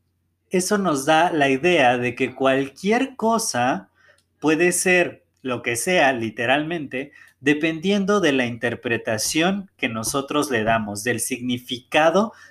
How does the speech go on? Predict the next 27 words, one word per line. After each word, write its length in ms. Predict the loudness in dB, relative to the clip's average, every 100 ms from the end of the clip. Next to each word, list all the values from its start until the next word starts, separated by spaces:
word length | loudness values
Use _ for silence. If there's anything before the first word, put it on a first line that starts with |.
| _
que 120 | -4
nosotros 720 | -2 -2 -2 -2 0 -2 -2 -4
le 180 | -2 2
damos. 600 | 2 0 -6 -14 -18 _ _ _
Y 140 | 0
entonces, 760 | 0 2 2 4 2 0 0 -2 -2
eso 220 | -2 -2
es 100 | -2
lo 80 | 0
mismo 380 | -2 -2 -4
que 120 | -2 -4
yo 100 | -4
estaba 320 | 2 2 2
pensando 640 | -2 -2 0 0 -2 -4 -6 -16 -10
acerca 520 | -4 0 0 2 2 0
del 160 | 0
dinero, 480 | 0 2 4 4 0 -8 _ _
porque 360 | -2 0 2 0
me 180 | 2 0
pregunto, 680 | 0 0 0 -2 -4 -6 -10 _ _
¿de 240 | -4 -2
qué 140 | 2 2
realmente 720 | 4 4 4 0 -4 -4 -4
se 200 | -2 -6
trata 560 | -2 -2 0 0 0 -2
el 180 | -4
dinero? 460 | -4 -2 -2 -4 -8